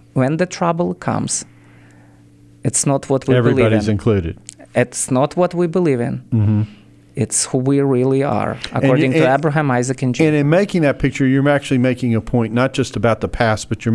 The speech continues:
Speaker 2: making a, a point about who is vulnerable to anti-Semitism even today.
Speaker 1: Uh, we, uh, as a Jew in Berlin, I, my life was threatened a couple of times.
Speaker 2: Mm-hmm.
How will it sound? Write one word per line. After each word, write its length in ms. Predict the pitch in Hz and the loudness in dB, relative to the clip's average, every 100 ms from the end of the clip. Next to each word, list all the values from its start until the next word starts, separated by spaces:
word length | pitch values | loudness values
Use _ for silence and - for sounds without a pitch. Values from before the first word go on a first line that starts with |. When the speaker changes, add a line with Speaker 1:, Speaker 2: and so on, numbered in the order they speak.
| 120 | 0
Speaker 2:
making 240 | 117 113 | -2 -2
a, 60 | 104 - - | -2 -6 -6
a 80 | 120 | -4
point 320 | - 127 120 | 0 0 0
about 340 | 101 110 104 - - - - | 0 0 0 -4 -20 -18 -2
who 200 | 156 151 | 2 2
is 160 | 127 - | 2 -2
vulnerable 840 | 113 120 135 127 110 110 117 113 - - - - - | 0 2 2 2 0 -2 -4 -4 -8 -20 -20 -20 -10
to 380 | - 143 135 131 | 0 2 2 0
anti-Semitism 1120 | 131 123 120 113 110 - 120 117 - 104 104 | 0 -2 0 -2 -2 0 0 0 -2 -2 0
even 260 | 107 101 95 | 0 0 -2
today. 440 | 104 95 87 - - - - - - - - - - | -2 -2 -2 -4 -14 -20 -20 -20 -20 -20 -18 -18 -6
Speaker 1:
Uh, 220 | 147 143 131 - | 0 0 -2 0
we, 320 | 147 175 - | 2 2 2
uh, 300 | 151 143 143 - - - _ - - - - - - - | 0 0 0 -4 -10 -18 _ -20 -20 -20 -20 -20 -10 -4
as 160 | - | -2
a 60 | 135 | -2
Jew 340 | 113 127 156 | -2 0 2
in 200 | 151 139 117 | 2 0 0
Berlin, 460 | 117 113 139 160 - | 0 0 0 -2 -4
I, 160 | 127 - | -4 -4
my 380 | 120 123 151 | -6 0 0
life 300 | 160 113 120 | 0 -2 -6
was 180 | 117 - | -6 -6
threatened 400 | - 131 135 113 | -2 -2 -2 -4
a 40 | 104 | -4
couple 380 | - 117 113 107 | -4 -4 -2 -4
of 140 | - | -6
times. 420 | 143 151 110 110 | -4 -2 -4 -4
Speaker 2:
Mm-hmm. 260 | 127 104 | -2 0